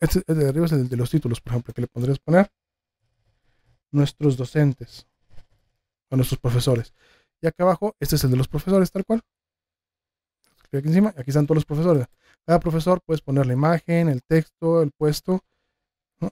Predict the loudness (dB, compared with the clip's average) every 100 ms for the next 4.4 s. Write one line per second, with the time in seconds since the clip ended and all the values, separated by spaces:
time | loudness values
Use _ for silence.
0 | _ 0 2 0 -4 _ _ _ _ 0
1 | 2 0 -4 -12 -16 -18 -20 _ _ _
2 | _ _ _ _ _ _ _ _ -20 -20
3 | _ _ -6 -4 0 2 2 0 -2 -2
4 | 0 2 0